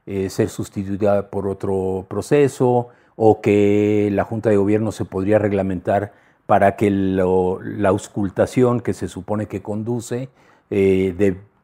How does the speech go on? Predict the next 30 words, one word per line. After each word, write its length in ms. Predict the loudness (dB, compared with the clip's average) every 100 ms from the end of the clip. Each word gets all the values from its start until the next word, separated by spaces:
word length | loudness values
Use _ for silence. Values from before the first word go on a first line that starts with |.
| _ -6
tuviera 360 | 0 4 4
que 80 | 2
incluir 800 | -2 -2 -2 0 2 2 2 0
votaciones 1200 | -4 -6 -4 -4 0 2 2 0 -2 -2 -6 -10 _ _
o 200 | -2 -2 2
procesos 560 | 4 6 6 4 2
más 220 | 4 4 4
democráticos 720 | 2 2 2 0 -2 -6 -8
y 40 |
participativos, 1040 | -6 -6 -6 -10 -12 -12 -10 -8 -10 -14 _ _ _ -4
y 180 | -2 4
sobre 300 | 4 4 4
todo 280 | 4 4
más 200 | 2 -2
transparentes. 840 | -2 -6 -2 0 0 -2 -10 -20 _ _ _ _ _ _ _ _ _ _ _ _ _ _
Pero 260 | 6 8 8
en 80 | 4
esta 200 | 6 6
ocasión, 680 | 6 4 6 4 4 0 -6 -4
eh, 520 | -2 0 2 2 0
se 160 | 2 4
han 100 | 6
combinado 540 | 4 4 4 6 4
una 160 | 2 0
serie 260 | 2 2
de 120 | 2
factores 720 | 0 -4 -2 0 0 -4 -12 _ _ _ _ _ _ 0
que 140 | 0
me 640 | 2 0 0 0 0 -2 2
llevaron 640 | 4 6 6 6 2